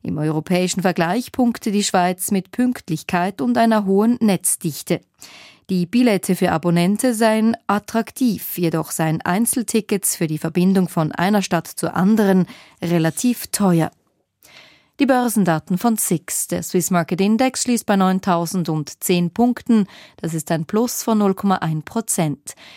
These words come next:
Der Dow Jones Index in New York steigt um null Komma vier Prozent. Der Euro wird zu einem Franken zwölf achtzig gehandelt, der Dollar zu neunundneunzig Rappen einundvierzig. Das Wetter: Morgen scheint meist die Sonne und es wird warm mit sechsundzwanzig bis neunundzwanzig Grad.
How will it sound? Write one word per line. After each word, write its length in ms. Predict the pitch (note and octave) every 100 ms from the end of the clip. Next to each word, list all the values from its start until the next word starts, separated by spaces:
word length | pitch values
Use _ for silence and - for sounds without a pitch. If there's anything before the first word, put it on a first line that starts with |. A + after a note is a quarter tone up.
| -
Der 80 | -
Dow 160 | D#3+ D#3+
Jones 340 | - F3+ F#3 F#3+
Index 420 | G3+ A3 A#3 -
in 80 | G#3
New 80 |
York 340 | F#3+ F3+ A3+ -
steigt 400 | - A3+ A3 -
um 100 | A3+
null 140 | G#3+
Komma 220 | G3+ A#3+
vier 260 | A#3+ - F3
Prozent. 680 | C#3+ E3+ D#3+ F#3 E3 - - - - - -
Der 120 | -
Euro 320 | E3 G3 F#3+
wird 160 | F3+ -
zu 80 |
einem 140 | E3+ E3
Franken 420 | E3 E3 - F3
zwölf 440 | - F#3 F3 F3+ -
achtzig 540 | G3 - - C4+ -
gehandelt, 640 | - A3 G3+ G3 G#3 - -
der 100 | C4
Dollar 360 | F#3+ F3+ F#3
zu 180 | - G#3
neunundneunzig 720 | G3 A3+ A#3+ F#3 E3+ - F3+
Rappen 400 | E3 D3+ - F3 -
einundvierzig. 960 | D#3+ F#3+ A#3 - F3+ C3+ - - - _ _ _ _ - - _
Das 160 | - F3+
Wetter: 360 | F3+ A3 - C#4+
Morgen 300 | B3+ B3+ A#3+
scheint 300 | A3 G3+ F#3+
meist 300 | F3+ E3+ F3
die 60 |
Sonne 320 | D#3 F3 A#3+
und 100 | C4
es 140 | A#3 G#3
wird 180 | E3+ D3+
warm 420 | D#3 F#3+ G#3+ A3+
mit 280 | F#3 E3+ -
sechsundzwanzig 920 | D#3+ E3+ - - E3 - D#3 D3 F3
bis 240 | - D3+ -
neunundzwanzig 720 | F3 A3 G3+ - D#3 C#3 F3+
Grad. 360 | E3 E3+ A#3